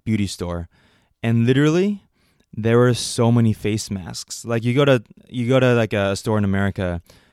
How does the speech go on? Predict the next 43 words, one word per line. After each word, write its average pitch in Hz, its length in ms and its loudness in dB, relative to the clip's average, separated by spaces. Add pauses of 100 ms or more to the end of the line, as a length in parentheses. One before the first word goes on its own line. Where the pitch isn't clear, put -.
(100)
and 113 80 -2
you 113 80 2
might 110 180 0
see, 113 140 -6
like, 101 100 -4
a 98 80 -6
small 101 380 -4
section 98 360 -6
of 90 120 -4
face 95 260 -6
masks. 87 540 -10 (320)
In 113 100 -4
Taiwan, 135 460 2
it 117 100 -6
was, 127 180 0
like, 127 140 -2
an 104 100 -6
entire 113 720 -2
row 92 560 0 (280)
that 101 180 -4
spanned 101 480 -4
across 98 380 -4
the 98 100 -4
entire 98 560 -4
store 92 420 -4
of 82 200 -10
face 92 320 -6
masks. - 540 -12 (500)
Which, 110 340 0
I 110 60 -2
mean, 113 120 2
that's 117 140 0
just 110 140 -4
one 117 120 4
example, 101 480 -2
but 92 140 -4
it 95 40 -4
just 101 200 -6
shows 101 520 0
that 87 200 -4
in 104 140 0
that 87 200 -2
culture, 95 600 -6